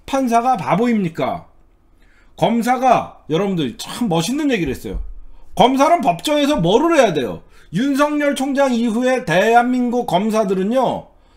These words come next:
진짜 여러분들 과거에도 이르지를 않았어요. 검사는 증거로 얘기하는 거예요.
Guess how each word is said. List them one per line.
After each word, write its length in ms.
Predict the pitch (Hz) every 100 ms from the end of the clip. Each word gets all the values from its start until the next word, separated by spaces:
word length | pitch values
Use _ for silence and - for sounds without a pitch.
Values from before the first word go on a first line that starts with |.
| _ _ _ _
진짜 460 | - 262 - 330 247
여러분들 360 | 233 233 233
과거에도 560 | - 165 233 330 349 311
이르지를 460 | 208 247 339 370
않았어요. 580 | 302 185 160 151 107 87 - - _ _ _ _ _ -
검사는 540 | - 247 277 302 320 330
증거로 520 | 190 247 302 359 359
얘기하는 380 | 277 262 240 226
거예요. 720 | 202 190 190 247 180 95 -